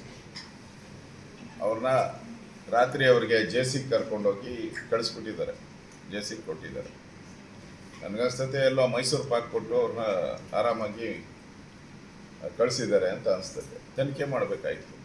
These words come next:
ಕ್ರಮ ತೆಗೆದುಕೊಳ್ಬೇಕಾಯ್ತು.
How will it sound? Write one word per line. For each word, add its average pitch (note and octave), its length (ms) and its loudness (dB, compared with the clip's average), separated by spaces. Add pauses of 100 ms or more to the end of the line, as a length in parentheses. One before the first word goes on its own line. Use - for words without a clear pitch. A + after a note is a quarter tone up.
(1800)
ಕ್ರಮ C3+ 200 4 (120)
ತೆಗೆದುಕೊಳ್ಬೇಕಾಯ್ತು. F2+ 1000 -2